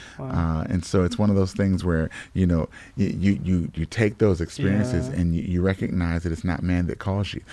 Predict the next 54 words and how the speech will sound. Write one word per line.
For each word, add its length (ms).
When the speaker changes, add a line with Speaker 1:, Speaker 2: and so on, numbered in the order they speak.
Speaker 1:
Mm. 320
Speaker 2:
You 80
know, 100
it's 120
God 240
that 120
calls 340
you. 120
You 100
know, 140
man, 520
you 80
know, 80
you 120
look 160
at 60
the 80
story 320
of 140
David, 400
you 160
know, 240
Samuel, 640
the 60
prophet 380
of 140
God, 320
who 280
is 200
the 80
seer, 460
you 100
know, 120
when 160
God 280
tells 240
him, 80
"I've, 220
I've 160
anointed 360
a 60
new 220
king 280
at 80
Jesse's 420
house," 300
when 100
he 60
sees 300
Eliab, 400
the 60
first 300
son, 300
Speaker 1:
Mm. 160